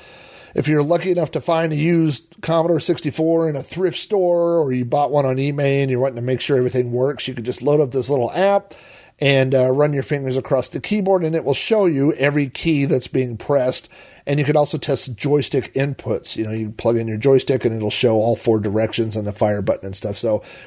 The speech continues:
really small and ease, uh, easy to use utility that's great for testing out, um,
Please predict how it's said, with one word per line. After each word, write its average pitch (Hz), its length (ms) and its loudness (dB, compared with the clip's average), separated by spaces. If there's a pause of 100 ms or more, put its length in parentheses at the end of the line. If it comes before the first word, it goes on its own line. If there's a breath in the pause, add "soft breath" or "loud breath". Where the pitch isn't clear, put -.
really 190 280 2
small 180 800 2
and 135 400 2
ease, 156 680 -2
uh, 120 580 -4
easy 139 280 2
to 123 60 0
use 151 460 2 (400 soft breath)
utility 147 600 2
that's 123 220 -2
great 139 380 0
for 135 140 0
testing 127 400 0
out, 117 340 0
um, 107 500 -8